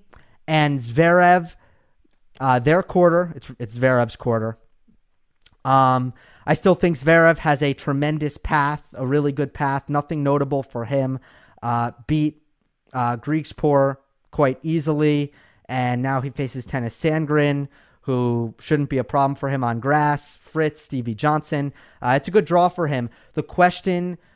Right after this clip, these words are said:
is really about F A A and can he set up a clash with Zverev? And, you know, w-, will we see that matchup, of course, um, is the question. Good for Joe Willie Tsonga, by the way. Um,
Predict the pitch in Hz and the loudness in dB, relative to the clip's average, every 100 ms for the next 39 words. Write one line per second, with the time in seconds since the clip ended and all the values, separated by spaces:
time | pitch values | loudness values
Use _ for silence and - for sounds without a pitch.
0 | _ _ _ _ _ _ _ 156 147 135 | _ _ _ _ _ _ _ -6 -4 -4
1 | 139 165 170 156 147 143 143 156 135 160 | -2 0 0 0 0 0 -2 -2 0 2
2 | 175 170 170 - _ _ 135 131 127 - | 2 0 -4 -10 _ _ -6 -4 -4 -8
3 | 175 156 151 - - 175 135 117 120 _ | -6 -4 -4 -8 -6 -6 -6 -8 -10 _
4 | _ - - 175 160 - 156 - 147 - | _ -18 -2 2 2 0 -4 -4 -8 -4
5 | 147 131 127 - 135 - 123 120 101 101 | -2 -2 -4 -8 -10 -8 -4 -4 -4 -8
6 | 123 120 - - 120 92 - - 135 147 | -10 -10 -12 -12 -10 -10 -16 -10 -8 -2
7 | 143 147 131 127 - 139 120 110 113 113 | 0 0 -2 -8 -8 -6 -4 -6 -6 -10
8 | 110 113 - 101 - 113 104 - - _ | -10 -14 -16 -20 -12 -10 -10 -16 -20 _
9 | _ _ - 117 110 110 135 123 - 131 | _ _ -8 -6 -6 -8 -10 -10 -8 -8
10 | 113 113 110 165 - 147 143 143 139 131 | -8 -8 -4 -4 -6 -4 -2 0 -2 -4
11 | - 135 135 127 123 120 117 113 110 107 | -4 -4 -4 -2 -2 -2 -2 -2 -4 -8
12 | _ _ - 113 113 110 110 110 | _ _ -10 -6 -4 -4 -6 -10